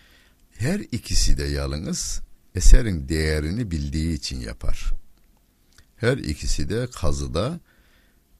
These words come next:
bulduğu bir mal, isterse mermerden olsun,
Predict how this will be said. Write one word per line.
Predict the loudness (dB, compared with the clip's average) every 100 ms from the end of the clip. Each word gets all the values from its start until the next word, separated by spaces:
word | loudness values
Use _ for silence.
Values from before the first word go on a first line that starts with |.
| -2
bulduğu | -2 -2 -4 -4 -2 -4 -6 -10 -20 _ _ _ _ _ -4
bir | -2 -2
mal, | -4 -2 -2 -2 -6 -12 -8
isterse | -6 -4 -4 -2 0 -2
mermerden | -4 -4 -4 -4 -2 -4 -4 -6
olsun, | -6 -10 -12 -14